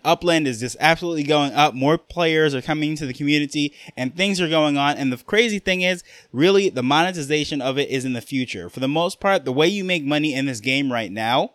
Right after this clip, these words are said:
is when people travel, uh, across the map and they click on your property, then there is basically a toll to pass through your property. There's going to be, uh, various ways as far as being able to rent and sell things, and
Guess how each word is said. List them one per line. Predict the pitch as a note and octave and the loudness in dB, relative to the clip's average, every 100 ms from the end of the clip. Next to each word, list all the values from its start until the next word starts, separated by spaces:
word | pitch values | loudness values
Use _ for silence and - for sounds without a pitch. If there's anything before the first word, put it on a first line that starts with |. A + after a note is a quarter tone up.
| _ | _
is | D3+ D#3+ | 0 4
when | D#3 C#3 | 2 2
people | G3+ G3 F#3+ | -2 -2 -2
travel, | - E3+ D#3+ D#3 E3 D#3+ - | 0 4 4 6 2 2 -4
uh, | G#2 - | -12 -8
across | A#2+ - F3 - | -6 2 2 2
the | D3+ | 2
map | D3 C#3 C3+ | 4 4 2
and | B2+ | -4
they | A#2+ | -4
click | - - F3 F3 | -6 -4 -2 0
on | E3+ | 0
your | D3+ | 0
property, | C3 C#3+ C#3+ C#3+ D3+ C#3 - - - | 0 2 2 0 -4 -4 -6 -8 0
then | D#3 E3 | 2 4
there | E3 | 4
is | D3 | 2
basically | B2+ D3 C#3+ C#3+ C#3 A#2 | 0 0 0 -2 -2 -2
a | A#2+ | -4
toll | - E3+ E3 C3+ | -2 2 2 2
to | B2 | -2
pass | D#3+ C3+ C3 | 0 0 0
through | C#3 | -4
your | A#2+ | -4
property. | - B2+ A#2 G#2 F#2 - - - | 0 2 2 -4 -12 -14 -20 -4
There's | C#3 C3+ | -2 0
going | D#3+ E3+ | 0 -2
to | E3+ | -2
be, | D#3 D#3 | -2 -2
uh, | A2+ A#2 | -2 0
various | C3 D3+ D3+ D3+ D3 - | 2 4 4 2 0 0
ways | C#3 D#3 D#3 C3+ | 2 4 2 -2
as | A#2+ | -4
far | D3 C3+ B2 | 0 2 2
as | A#2+ | 0
being | A#2 C3+ C3 | -2 0 0
able | A#2 A2+ | -2 -4
to | G#2 | -4
rent | A2 D3+ D#3 D3+ | 2 2 2 -2
and | B2 G#2 G2 | -8 -8 -8
sell | - F3 D#3+ D#3 | -2 2 2 2
things, | E3 D#3 D3+ C#3+ | 0 2 2 -2
and | A#2+ | -4